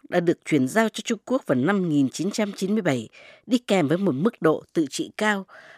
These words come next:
và lời cam kết rằng vùng lãnh thổ này có thể bầu chọn nhân vật lãnh đạo họ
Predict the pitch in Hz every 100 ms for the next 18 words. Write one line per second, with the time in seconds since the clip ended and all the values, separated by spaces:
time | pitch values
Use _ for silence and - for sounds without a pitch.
0 | _ 180 180 156 - 233 233 262 277 _
1 | _ _ - 190 180 160 165 139 160 165
2 | 196 147 156 160 123 220 - 131 151 143
3 | - 143 - 208 180 - 143 196 190 123
4 | 156 127